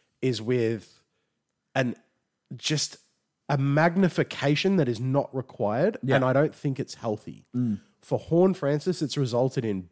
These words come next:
Speaker 1: booing,
Speaker 2: Yeah.
Speaker 1: controversy in the media. His coach had to s-, step in and, you know, sort of fly the flag for him.
Speaker 2: Yeah.
Speaker 1: But on the other side of the coin, we're getting this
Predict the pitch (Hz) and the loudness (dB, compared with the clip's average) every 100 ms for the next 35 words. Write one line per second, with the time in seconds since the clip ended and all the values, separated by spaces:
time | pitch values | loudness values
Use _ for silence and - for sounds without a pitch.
0 | _ 113 127 190 262 - - 120 - _ | _ -2 0 0 -2 -8 -8 -8 -8 _
1 | _ - 156 147 156 131 131 - 127 120 | _ -8 -4 -4 -2 -2 -2 -2 -6 -6
2 | 107 113 151 170 175 160 156 147 _ _ | -6 -2 0 2 4 4 4 0 _ _
3 | _ _ - 101 151 147 143 131 - 117 | _ _ -12 -6 -2 0 0 -2 -2 -8
4 | - _ - - _ _ - 143 123 139 | -10 _ -20 -20 _ _ -6 -2 0 0
5 | 131 113 110 127 120 117 113 120 113 98 | 0 -2 -6 -6 -4 -4 -4 -4 -2 -4
6 | - _ _ _ _ _ 143 127 120 131 | -10 _ _ _ _ _ 0 0 0 -2
7 | 135 131 - 135 131 127 - 95 - _ | 0 0 -2 -2 -2 -4 -8 -10 -10 _
8 | _ 143 143 143 147 - 160 165 - 143 | _ -2 0 2 -2 0 2 2 2 2
9 | 139 120 - 147 135 127 104 123 104 131 | 2 -2 -6 -4 -2 -2 -4 -6 -4 -2
10 | 139 131 | 0 -2